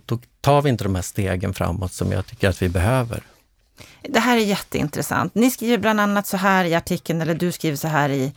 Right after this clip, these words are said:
Speaker 2: i din debattartikel, att vi ser en risk att vi även i fortsättningen äl-, ägnar mer tid åt att tolka terrängen och hitta en väg som alla kan enas om, än att ägna tid åt att lösa problemet och att skapa allt bättre och mer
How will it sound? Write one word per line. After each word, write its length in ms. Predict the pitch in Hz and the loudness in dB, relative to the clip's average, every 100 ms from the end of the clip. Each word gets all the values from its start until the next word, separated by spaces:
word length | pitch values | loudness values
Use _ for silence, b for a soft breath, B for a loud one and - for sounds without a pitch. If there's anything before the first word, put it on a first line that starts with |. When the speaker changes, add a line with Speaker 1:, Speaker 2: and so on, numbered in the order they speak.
| B B | B B
Speaker 2:
i 140 | B 175 | B 0
din 180 | 165 156 | 0 0
debattartikel, 680 | 123 151 - 160 - 147 139 | -2 -2 -2 -4 -2 0 0
att 140 | - | 0
vi 160 | 156 202 | 0 2
ser 180 | 233 | 2
en 100 | 214 | 2
risk 400 | 180 233 240 - | 2 2 0 -2
att 120 | 190 185 | -2 0
vi 120 | 190 | 2
även 240 | 180 165 | 2 2
i 40 | 170 | 0
fortsättningen 880 | 247 196 - - 262 - 202 180 - | 0 0 -2 -6 -6 -2 0 2 2
äl-, 160 | 160 156 - | 0 -2 -4
ägnar 300 | 175 175 165 | 0 2 2
mer 280 | 175 233 294 - | 2 2 0 -2
tid 280 | - 190 156 | -2 -2 -2
åt 120 | - | -4
att 140 | - | -6
tolka 460 | - 202 143 - 160 | -4 -4 -4 -6 -4
terrängen 720 | - 180 196 233 190 139 135 B B | 0 0 2 0 0 0 0 B B
och 200 | B 165 | B -2
hitta 220 | 170 - | -2 -2
en 140 | 160 | -2
väg 360 | 151 190 160 143 | 2 2 2 0
som 160 | - 160 | -2 -2
alla 200 | 139 139 | 0 -2
kan 200 | - 170 | 0 0
enas 420 | 170 151 220 - | 0 0 0 -2
om, 280 | 127 135 139 B B | -2 0 -2 B B
än 260 | - 233 208 | 0 2 2
att 160 | 165 - | -2 -2
ägna 220 | 165 156 | 0 -2
tid 340 | - 190 196 | -2 -2 0
åt 120 | 156 | -2
att 120 | 165 180 | -4 -2
lösa 340 | 185 139 165 | -2 -2 -4
problemet 800 | - 208 190 233 247 123 110 - | -2 -2 0 0 0 0 -2 -2
och 40 | |
att 60 | 151 | -4
skapa 340 | - 143 156 - | -2 -2 -2 0
allt 260 | 190 190 | 0 0
bättre 480 | - 147 - - 151 | -4 -4 -4 -4 -2
och 140 | - 156 | 0 0
mer 220 | 139 | 0